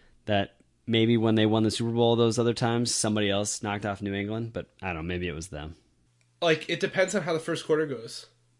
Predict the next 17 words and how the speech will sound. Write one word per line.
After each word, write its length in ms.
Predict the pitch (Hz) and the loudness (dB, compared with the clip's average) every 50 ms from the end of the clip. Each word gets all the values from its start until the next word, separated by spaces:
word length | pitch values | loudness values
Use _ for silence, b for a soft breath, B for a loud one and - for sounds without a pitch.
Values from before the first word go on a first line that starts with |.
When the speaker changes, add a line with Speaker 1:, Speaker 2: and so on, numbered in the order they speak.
| _ _ _ _ _ _ _ _ - | _ _ _ _ _ _ _ _ -10
Speaker 2:
If 160 | 139 135 - | -10 -4 -2
Pittsburgh 360 | - 202 202 - 226 226 220 | -2 -2 2 4 2 2 2
scores 340 | - - - - - - 101 - | 0 -6 -2 -2 -2 -2 -2 -2
first, 460 | - 151 160 190 208 - - - - _ _ _ _ _ _ _ _ _ _ _ _ _ _ _ _ _ _ - | -2 0 0 0 -2 -6 -10 -14 -18 _ _ _ _ _ _ _ _ _ _ _ _ _ _ _ _ _ _ -6
it's 160 | 160 156 151 | -6 -6 -6
a 40 | 139 | -6
close 260 | - - 175 175 - | -4 -4 -4 -2 -2
game 200 | - 160 156 139 | -2 -2 -2 -2
the 60 | 131 | -2
whole 140 | 120 135 131 123 | -4 -2 -2 -2
way, 180 | 120 117 104 | -2 -4 -6
and 160 | 98 117 120 | -6 -8 -8
then 100 | 120 123 120 | -6 -6 -4
I 80 | 123 117 | -4 -4
think 160 | - 120 107 | -6 -6 -6
they 80 | 117 110 | -6 -8
win. 180 | 110 113 104 | -8 -8 -12